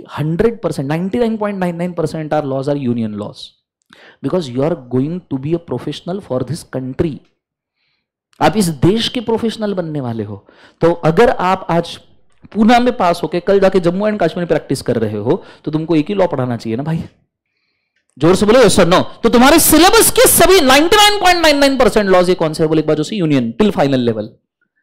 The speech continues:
मैं सिर्फ foundation की बात नहीं कर रहा हूं, till final level। Are you understanding? क्योंकि पूरे देश के consultant तुम बनने वाले हो। Is it very clear, guys? जोर से बोले एक बार yes or no? Any state law you know? गुजरात में लिकर ban है,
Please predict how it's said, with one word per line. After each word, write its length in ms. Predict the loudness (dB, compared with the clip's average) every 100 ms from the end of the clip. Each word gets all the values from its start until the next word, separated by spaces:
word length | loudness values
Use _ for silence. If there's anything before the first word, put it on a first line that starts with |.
| -2
मैं 80 | 0
सिर्फ 200 | 0 -2
foundation 400 | -4 -2 -4 -4
की 60 |
बात 200 | -2 -4 -4
नहीं 100 | -4
कर 60 |
रहा 100 | -2
हूं, 60 | -2 0
till 160 | 0
final 340 | 0 -6 -8 -8
level। 260 | -12 -12 -18 _ _ _ _ _ _ -2
Are 100 | 2
you 100 | 2
understanding? 440 | 2 0 0 -2 -6 -4
क्योंकि 200 | -4 -2
पूरे 240 | -2 -2
देश 340 | 0 0 0 0
के 120 | -4
consultant 560 | -4 -4 -4 -2 -6 -6
तुम 160 | -8
बनने 240 | -8 -10 -12
वाले 200 | -14 -18
हो। 140 | -20 _ _ _
Is 120 | 2 4
it 100 | 4
very 180 | 2
clear, 260 | 4 4 4
guys? 220 | 2 -2
जोर 200 | 4 4
से 100 | 4
बोले 120 | 4
एक 60 | 4
बार 100 | 6
yes 140 | 4
or 100 | 4
no? 100 | 2 0 -8 -20 -20 -20 -20 -20 -20 -20 _
Any 300 | 0 2 2
state 440 | 0 0 0 2 2
law 120 | 0
you 160 | 0 -2
know? 140 | -4 -10 -20 -20 -20 _ _ _ _ _ _ _ _ _ _ _ _ _ _ _ _ _ -2
गुजरात 580 | -2 2 4 2 0 -4
में 100 | -2
लिकर 340 | -2 0 0
ban 260 | 2 -2 -2
है, 240 | -8 -10